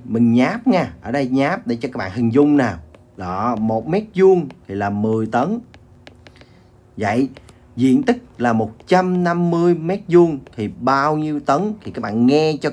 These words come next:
kỹ chỗ này giúp lợ, đó là phương pháp nhân chéo chia ngang. À, nhân chéo chia ngang. Vậy lấy một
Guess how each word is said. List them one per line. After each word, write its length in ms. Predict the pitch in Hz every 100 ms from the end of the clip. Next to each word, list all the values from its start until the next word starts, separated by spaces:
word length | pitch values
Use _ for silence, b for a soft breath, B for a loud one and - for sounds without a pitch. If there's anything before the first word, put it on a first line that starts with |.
| -
kỹ 220 | 98 123
chỗ 160 | 147 147
này 160 | 123
giúp 120 | 107 113
lợ, 260 | 110 87 87 -
đó 160 | 110 147
là 220 | 110 95 -
phương 240 | 165 151
pháp 280 | - 170 247 b b b b b
nhân 360 | 120 147 156 143
chéo 420 | 139 139 185 233 - _ - - _ _ - b b b - _
chia 220 | - 151
ngang. 340 | 151 151 151 123 - _ _ - -
À, 920 | 80 87 101 120 135 131 123 113 98 82 -
nhân 360 | 107 131 156 127
chéo 320 | 135 160 214 -
chia 200 | 151 147
ngang. 280 | 156 151 120 B B B 107
Vậy 140 | 113
lấy 160 | 139 190
một 180 | -